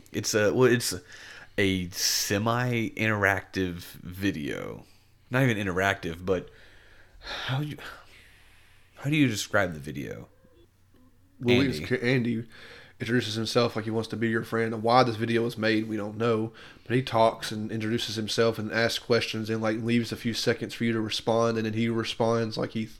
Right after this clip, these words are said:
Speaker 2: like it's pre-recorded, like, or is it? I mean, it's, it's, that, that's the mystery of the movie sometimes. The movie has a cool mystery. I was like, is the tape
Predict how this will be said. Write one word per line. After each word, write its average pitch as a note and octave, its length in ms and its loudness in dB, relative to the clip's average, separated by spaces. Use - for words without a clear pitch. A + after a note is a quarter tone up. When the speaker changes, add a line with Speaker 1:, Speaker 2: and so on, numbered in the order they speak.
Speaker 2:
like A2 180 -6
it's A2 180 -4
pre-recorded, C3 600 4
like, A2 220 -2
or A#2 200 -4
is A#2+ 180 2
it? G2 160 -4
I G#2+ 40 -6
mean, A#2 100 -6
it's, - 200 -8
it's, A#2 160 -8
that, B2+ 460 -2
that's A2+ 260 -4
the A2+ 80 -8
mystery A#2 300 2
of A2+ 60 2
the A2+ 60 -2
movie A#2 320 2
sometimes. A#2 720 -2
The A2+ 80 -8
movie C3+ 160 6
has A#2 100 6
a A2 60 -4
cool C3+ 240 4
mystery. A2+ 440 2
I A2 40 4
was A2 100 0
like, G#2+ 140 -2
is A2+ 160 -2
the A2+ 100 -6
tape B2 400 2